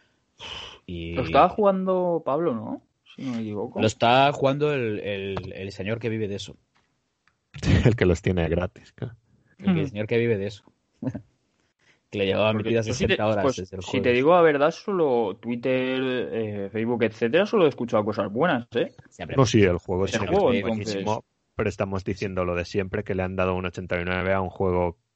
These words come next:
Speaker 3: que es básicamente el mismo, lo han metido en otro cartucho y lo sacan a sesenta euros otra vez.
Speaker 1: Es re-,
Speaker 2: No,
Speaker 1: es
Speaker 3: Que
Speaker 2: sí.
Speaker 3: si
Speaker 1: un
Speaker 3: lo
Speaker 1: juego
Speaker 3: hace
Speaker 1: que es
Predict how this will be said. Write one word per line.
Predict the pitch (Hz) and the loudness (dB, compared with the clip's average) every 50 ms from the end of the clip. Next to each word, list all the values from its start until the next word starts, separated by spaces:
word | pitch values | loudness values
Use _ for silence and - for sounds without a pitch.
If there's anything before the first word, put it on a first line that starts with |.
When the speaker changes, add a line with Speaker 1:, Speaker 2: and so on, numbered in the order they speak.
| _ _ _ _ | _ _ _ _
Speaker 3:
que | - 104 | -2 -2
es | 90 - - | -2 -2 -4
básicamente | - 101 92 - - - 95 92 95 90 - 95 | -4 -4 -4 -2 -4 -4 -4 -4 -2 -2 0 0
el | 92 90 | 0 0
mismo, | 92 95 92 - 104 101 | -2 -4 -4 -4 -2 -2
lo | 98 92 | 0 0
han | 90 | 0
metido | 92 90 - 104 92 | 0 0 0 0 0
en | 87 87 | 0 0
otro | 85 90 87 | -2 -4 -2
cartucho | - 92 85 - - 95 95 - 101 | -2 -4 -2 -2 -2 -2 0 0 0
y | 98 | 0
lo | 98 | 0
sacan | 92 - - - 90 | -2 -2 -2 -4 -4
a | 87 85 | -4 -4
sesenta | 92 - - 92 82 - 90 | -6 -6 -6 -4 -2 0 0
euros | 90 87 85 85 - 90 | 2 2 0 -2 -4 -6
otra | 82 - 80 80 | -6 -6 -2 -2
vez. | 87 95 95 - _ _ _ _ _ _ _ - | -2 -2 -2 -6 _ _ _ _ _ _ _ -14
Speaker 1:
Es | 107 - - - | -14 -14 -12 -10
re-, | - - - | -8 -6 -4
Speaker 2:
No, | 135 127 | -2 0
Speaker 1:
es | - - | 0 0
Speaker 3:
Que | 117 110 | 0 0
Speaker 2:
sí. | 113 | 0
Speaker 3:
si | 117 113 | 0 0
Speaker 1:
un | 101 | 2
Speaker 3:
lo | 98 110 | 6 6
Speaker 1:
juego | 131 135 135 135 151 | 6 8 6 6 4
Speaker 3:
hace | 156 104 | 2 2
Speaker 1:
que | 104 120 120 117 | 2 4 4 4
es | 104 104 107 | 4 2 0